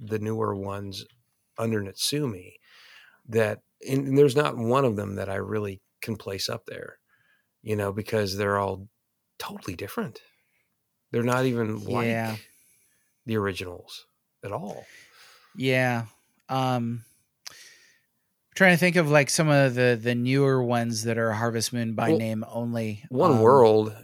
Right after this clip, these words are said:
Speaker 1: is the one that just came out
Speaker 2: Right.
Speaker 1: in
Speaker 2: I skipped it.
Speaker 1: <laughs> I
Speaker 2: <laughs> At
Speaker 1: did
Speaker 2: a
Speaker 1: play
Speaker 2: glance,
Speaker 1: it.
Speaker 2: I was like, "Nah."
Speaker 1: No, I've got it. And, and, and
Speaker 2: Yeah.
Speaker 1: it's, it's, mm, it's, you can't really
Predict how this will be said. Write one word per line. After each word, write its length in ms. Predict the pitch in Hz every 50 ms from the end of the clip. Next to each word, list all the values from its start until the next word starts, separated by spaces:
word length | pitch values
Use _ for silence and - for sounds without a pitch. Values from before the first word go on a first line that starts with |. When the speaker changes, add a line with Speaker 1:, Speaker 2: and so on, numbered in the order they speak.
| _
Speaker 1:
is 180 | - 120 110 107
the 80 | 113 104
one 140 | 107 113 107
that 100 | 104 98
just 220 | 104 110 - -
came 260 | - 107 104 101 101
out 320 | 98 95 98 95 95 92 - _ _ - - - _ _ _ _ -
Speaker 2:
Right. 240 | 120 110 113 113 107
Speaker 1:
in 280 | 101 101 98 98 98 98
Speaker 2:
I 100 | 110 113
skipped 340 | 110 - - - 104 - -
it. 140 | 101 95 - - _ _ _ _ - -
Speaker 1:
<laughs> 0 | 131 - - - -
I 380 | 120 123 - 160 170 135 131 -
Speaker 2:
<laughs> 280 | - 127 117 110 -
At 160 | - - 131 123
Speaker 1:
did 100 | 156 139
Speaker 2:
a 60 | 139
Speaker 1:
play 20 |
Speaker 2:
glance, 460 | - - - 135 135 135 - - -
Speaker 1:
it. 80 | 139 -
Speaker 2:
I 80 | 135 135
was 100 | 131 117
like, 140 | 117 107
"Nah." 280 | 101 101 - 98 95 104 - _ _ -
Speaker 1:
No, 120 | 160 139
I've 140 | 131 139 110
got 240 | - 85 90 95 95
it. 160 | 95 95 98
And, 200 | 101 107 107 -
and, 340 | - 110 107 104 101 104 113
and 140 | 107 110 110
Speaker 2:
Yeah. 80 | 110
Speaker 1:
it's, 280 | 95 92 - - - - -
it's, 520 | 131 131 - - - - - - - - -
mm, 680 | - 120 139 147 151 147 139 135 131 131 127 127 123 117 117
it's, 420 | - 139 127 - - - - - - - - - - - - _ _ _ _ _ _ _ _ _ _ _ _ _ _ _ _
you 160 | - 147 160 -
can't 360 | - - 214 247 285 302 -
really 400 | 127 127 151 160 147 123 107